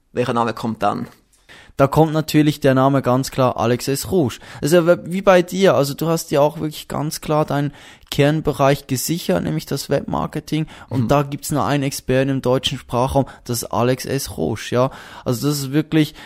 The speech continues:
Speaker 2: dieses Thema, worum es geht, auch für die Zukunft.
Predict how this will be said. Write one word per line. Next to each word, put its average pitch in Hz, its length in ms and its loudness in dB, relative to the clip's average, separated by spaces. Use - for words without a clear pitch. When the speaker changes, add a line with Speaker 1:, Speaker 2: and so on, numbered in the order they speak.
Speaker 2:
dieses 151 360 -2
Thema, 139 420 0
worum 131 360 -2
es - 200 -4
geht, 139 400 0
auch 123 180 2
für - 160 -2
die 123 120 0
Zukunft. 185 800 -2